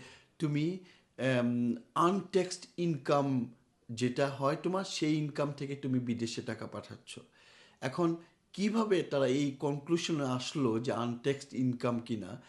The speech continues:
সেটা হয়তো তারাই এক্সপ্লেন করতে পারবে বা তাদের কাছে ইনফরমেশন আছে। তবে আমাদের যেটা আমরা, আহ,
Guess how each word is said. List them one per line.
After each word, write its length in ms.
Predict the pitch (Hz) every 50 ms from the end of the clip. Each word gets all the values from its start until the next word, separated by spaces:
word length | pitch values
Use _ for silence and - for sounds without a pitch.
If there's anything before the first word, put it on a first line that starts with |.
| - - - - -
সেটা 480 | - - 160 156 175 165 160 160 160 - - - _ _
হয়তো 360 | - 151 147 147 151 160 151
তারাই 520 | 151 - 143 139 143 151 156 165 165 147 127 - - - _ -
এক্সপ্লেন 500 | - - 120 120 - - - 151 156 165
করতে 320 | 151 - 151 135 - - 139
পারবে 280 | 127 120 120 127 135
বা 140 | 135 147 139
তাদের 280 | 139 135 127 117 117 117
কাছে 200 | 127 127 - 127
ইনফরমেশন 480 | 117 113 - 113 107 107 104 - 101
আছে। 280 | 90 90 - - 90 - - - - - - - _
তবে 240 | - 151 143 135 131 - - - _ _
আমাদের 680 | - 131 147 170 208 226 208 196 165 - - - 120 -
যেটা 260 | 131 120 123 127 113
আমরা, 220 | 110 113 113 120 117
আহ, 880 | 117 113 101 85 80 87 85 90 92 - - _ _ - - 67 65